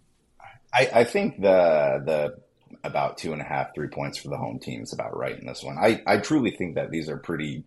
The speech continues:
pretty equal teams. Um, I'm, I'm looking at, I don't think it's gonna be a defensive, uh, a defensive battle here, but I also don't think we're gonna see either team score in the forty points. So I'm looking at, like, a, a thirty-one twenty-eight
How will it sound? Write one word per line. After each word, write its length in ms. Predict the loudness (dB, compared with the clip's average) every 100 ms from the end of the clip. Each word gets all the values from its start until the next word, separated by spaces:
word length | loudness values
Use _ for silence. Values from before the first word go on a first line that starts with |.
| -10
pretty 280 | -8 -6 -8
equal 220 | -8 -10
teams. 500 | -8 -8 -8 -8 -12 -6
Um, 580 | -2 0 0 -4 -6 -14 _ _ _
I'm, 140 | -8 -6
I'm 140 | -2 0
looking 300 | 0 0 0
at, 480 | 2 2 0 -4 -14 _ _ _ _ _ _ _ -2
I 80 | -2
don't 360 | 2 4 2 0
think 160 | -2
it's 140 | -2 0
gonna 200 | -2 0
be 120 | -2
a 80 | -4
defensive, 720 | -4 -4 -4 -4 -4 -6 -8 -16 -20 _ _
uh, 440 | -8 -6 -6 -8 -14 _ -8
a 60 |
defensive 540 | -4 -4 -4 -6 -6 -2
battle 260 | -2 -2
here, 160 | -4 -2
but 120 | 2
I 60 | 4
also 200 | 4 2
don't 200 | -4 -4
think 160 | -8 -6
we're 120 | -6
gonna 100 | -6
see 200 | -6 -8
either 160 | -8
team 240 | -8 -8 -8
score 240 | -4 -4
in 80 | -4
the 80 | -6
forty 240 | -4 -4
points. 360 | -4 -6 -6 -6
So 280 | -6 -6 -8
I'm 140 | -4 2
looking 260 | 2 2
at, 160 | -2 2
like, 180 | 0 2
a, 420 | 0 0 -2 -6 -10 _ _ _ _ _ _ _
a 40 | -14
thirty-one 600 | -2 0 2 0 0 -2
twenty-eight 680 | -4 -6 -2 0 0 0